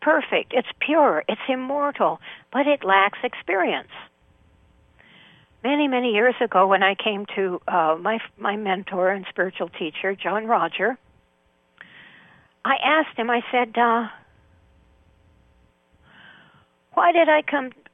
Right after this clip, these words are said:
uh, why did I come to Earth?" 'Cause he told me I had come from Venus, and I said, "Well, why did I come to Earth?" And he said very simply, "Well, you were curious to see what was going on in this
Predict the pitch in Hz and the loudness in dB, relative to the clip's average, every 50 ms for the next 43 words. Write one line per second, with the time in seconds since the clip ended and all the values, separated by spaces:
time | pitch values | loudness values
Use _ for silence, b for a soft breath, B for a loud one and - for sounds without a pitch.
0 | _ - 240 - _ 226 233 - - - - 269 277 262 - 269 262 - 247 247 | _ -20 -20 -20 _ -20 -20 -20 -20 -12 -10 -10 -10 -6 -6 -8 -4 -4 -4 -4
1 | 240 - - 247 233 214 - - - 240 233 208 143 143 165 - - - 208 202 | -4 -4 -4 -6 -6 -6 -12 -10 -4 -2 -2 0 0 -2 -4 -6 -12 -14 -12 -6
2 | - 214 202 - - 196 185 175 185 185 175 170 170 165 - - - - 170 - | -6 -8 -6 -2 -2 -2 -2 -2 -4 -4 -4 -4 -4 -6 -10 -10 -8 -8 -8 -8
3 | - - 185 175 160 - - 180 175 170 185 208 247 240 226 196 196 208 - - | -4 -4 -4 -4 -4 -8 -10 -10 -8 -6 -6 -6 -4 -4 -4 -4 -4 -6 -6 -10
4 | 190 190 202 190 190 - 240 247 233 254 262 - - - - - - - - - | -8 -4 -4 -6 -4 -6 -4 -2 -2 -2 -2 -4 -8 -12 -20 -20 -20 -20 -20 -12
5 | - 269 269 277 277 254 247 247 240 - - 240 233 226 - 247 254 _ 254 294 | -10 -10 -4 -4 -2 0 0 -2 -2 -2 -4 -4 -4 -4 -10 -10 -4 _ 0 2
6 | 294 254 208 175 - - - b b b b b b b b b b b b b | 2 2 0 -2 -6 -10 -20 b b b b b b b b b b b b b
7 | b _ _ _ 453 415 403 381 - - 320 247 285 247 254 247 240 - 226 220 | b _ _ _ -2 0 0 0 0 0 0 4 4 4 4 4 2 0 -2 -2
8 | 226 - 254 262 320 320 330 320 277 277 277 269 - - 269 254 262 254 220 202 | 0 -2 0 2 4 4 4 4 2 -2 -2 -4 -4 -4 0 0 2 0 0 -2
9 | - - 226 - - 233 202 - 196 202 190 - - - 214 196 196 180 180 190 | -4 -14 -14 -6 -4 -4 -2 0 0 0 -2 -4 -2 0 0 2 4 4 4 4
10 | 185 180 185 180 165 180 190 - | 4 2 0 -4 -4 -4 -4 -6